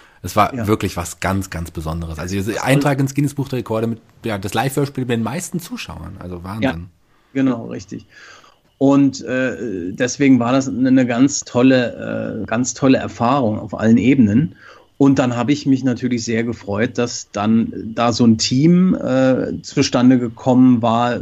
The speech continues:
Speaker 2: wo klar war, wir machen auch die nächste Tour wieder.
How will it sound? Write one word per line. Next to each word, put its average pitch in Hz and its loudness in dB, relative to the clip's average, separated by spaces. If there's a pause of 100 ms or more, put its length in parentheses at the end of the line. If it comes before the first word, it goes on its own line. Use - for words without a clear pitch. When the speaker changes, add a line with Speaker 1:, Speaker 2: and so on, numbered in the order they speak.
(120)
Speaker 2:
wo 113 -2
klar 113 2
war, 120 4
wir 123 6
machen 110 2
auch 107 -4
die 127 4
nächste 135 2
Tour 110 -2
wieder. 101 -2